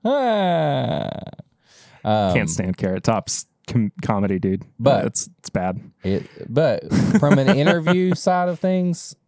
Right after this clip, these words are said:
Speaker 1: it's just like a documentary. You,
Speaker 2: Sure.
Speaker 1: you learn
Speaker 2: Yeah,
Speaker 1: how
Speaker 2: yeah.
Speaker 1: it goes.
Speaker 2: Yeah.
Speaker 1: Uh, his last run of episodes on Whiskey Ginger have just been so good. You don't have to follow it. You ju-, if you just like to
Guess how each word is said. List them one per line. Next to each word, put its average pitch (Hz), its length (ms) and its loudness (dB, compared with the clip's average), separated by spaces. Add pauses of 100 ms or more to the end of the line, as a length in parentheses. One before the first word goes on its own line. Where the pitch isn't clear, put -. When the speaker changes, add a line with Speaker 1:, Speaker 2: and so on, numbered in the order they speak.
(140)
Speaker 1:
it's - 260 -4
just 127 200 -2
like 123 120 2
a 113 60 -4
documentary. 104 600 0
You, 87 180 -4
Speaker 2:
Sure. 135 200 0
Speaker 1:
you 90 100 0
learn 95 160 2
Speaker 2:
Yeah, 92 140 2
Speaker 1:
how 87 80 2
Speaker 2:
yeah. 85 60 0
Speaker 1:
it 80 60 -4
goes. 80 220 -4 (240)
Speaker 2:
Yeah. 95 160 -4 (280)
Speaker 1:
Uh, 107 540 -2 (160)
his 123 340 -4
last 117 540 -2
run 101 360 0
of 92 120 -4
episodes 87 680 -2
on 85 380 -2
Whiskey 85 280 -4
Ginger 76 640 -4 (120)
have 85 140 -6
just 85 240 -4
been 82 180 -2
so 82 240 -4
good. 71 340 -4 (760)
You 95 160 -4
don't 92 260 -2
have 92 240 -2
to 90 220 -2
follow 82 500 -2
it. 78 140 -6
You 85 180 -14
ju-, 87 140 -12
if 90 180 -8
you 110 80 -6
just 120 200 -8
like 107 200 -2
to 92 440 -4